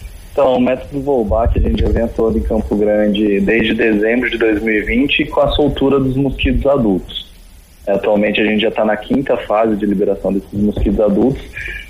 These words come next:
E uma, um desejo do programa sempre foi envolver mais a sociedade ativamente nessa liberação, né? A gente realiza o engajamento comunitário com a sociedade,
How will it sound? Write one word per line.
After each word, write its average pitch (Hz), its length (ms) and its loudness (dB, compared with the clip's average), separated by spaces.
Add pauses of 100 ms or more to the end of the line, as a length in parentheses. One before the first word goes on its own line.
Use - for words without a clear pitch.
(180)
E 139 160 2
uma, 147 640 2
um 131 100 -2
desejo 135 600 0
do - 80 -18
programa 185 520 0
sempre - 220 -2
foi 143 120 0
envolver 135 360 2
mais 131 260 2
a 143 140 0
sociedade 131 760 0 (520)
ativamente 151 800 0
nessa 143 200 -2
liberação, 135 680 2
né? 95 160 2
A 98 80 2
gente 101 260 2
realiza 107 360 2
o 110 40 2
engajamento 104 460 2
comunitário 104 640 2
com - 80 0
a 110 40 -2
sociedade, 120 600 0